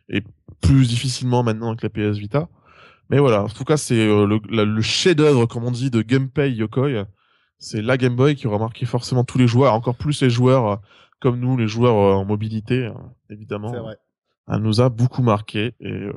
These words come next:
Speaker 1: moi, je, je suis fier encore de l'avoir. Et, et, et mine de rien, à l'avant, à l'avant, euh, les, ces graphismes-là,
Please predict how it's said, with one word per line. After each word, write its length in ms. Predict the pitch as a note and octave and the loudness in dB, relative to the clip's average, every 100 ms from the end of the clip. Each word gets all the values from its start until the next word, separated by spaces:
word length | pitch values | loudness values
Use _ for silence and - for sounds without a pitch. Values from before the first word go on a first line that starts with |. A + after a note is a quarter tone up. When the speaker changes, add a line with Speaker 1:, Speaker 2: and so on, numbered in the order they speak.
| - | -10
Speaker 1:
moi, 120 | - | -6
je, 140 | A2 - | -6 -4
je 80 | - | -6
suis 140 | - B2 | -6 -4
fier 220 | - A#2+ | 0 2
encore 300 | G#2 B2 A2 | 0 0 2
de 40 | |
l'avoir. 480 | G#2 G2+ G#2 A#2 - _ - - _ _ | 2 4 2 0 -4 _ -20 -20 _ _
Et, 80 | - | -8
et, 680 | F#2+ G2 G#2 G#2 G#2 G#2+ - | -6 -4 0 2 2 0 0
et 40 | |
mine 180 | C3 C#3+ | 2 4
de 60 | D3 | 4
rien, 260 | D3 D#3 | 4 4
à 100 | C#3+ | 4
l'avant, 260 | B2 B2 C3+ | 2 2 2
à 60 | B2+ | 2
l'avant, 340 | B2+ C#3+ C3+ | 2 0 0
euh, 120 | A#2 | 0
les, 120 | A2 | -2
ces 140 | G#2+ C3 | -6 -2
graphismes-là, 840 | B2 C3+ D3 C3 C#3 C#3 D3 | -2 -2 -4 -2 2 2 2